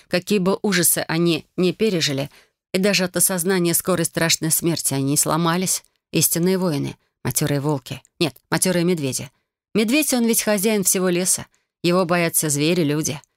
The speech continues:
Берендеи не сутулились, не опустили головы. В их взглядах не было страха, лишь ненависть и желание убить нахрен тут всех. Что ж, отличная идея.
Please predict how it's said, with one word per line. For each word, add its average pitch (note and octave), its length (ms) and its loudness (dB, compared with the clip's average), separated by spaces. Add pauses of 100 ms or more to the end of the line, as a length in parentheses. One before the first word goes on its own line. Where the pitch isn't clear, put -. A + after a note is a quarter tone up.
(580)
Берендеи A3 460 2
не G#3 160 0
сутулились, G3 760 0
не E3+ 80 2
опустили E3 440 0
головы. C#3 440 -2 (280)
В E3 60 0
их D#3 80 0
взглядах D#3+ 540 0
не D#3+ 140 2
было C#3 160 -2
страха, C#3+ 420 -2
лишь D3 220 0
ненависть C#3+ 420 0
и D#3+ 60 2
желание D#3 400 2
убить D3+ 280 0
нахрен D3+ 360 0
тут D3+ 160 -4
всех. - 300 -2 (300)
Что - 180 -2
ж, - 80 0
отличная A#3+ 500 0
идея. C#3 280 -2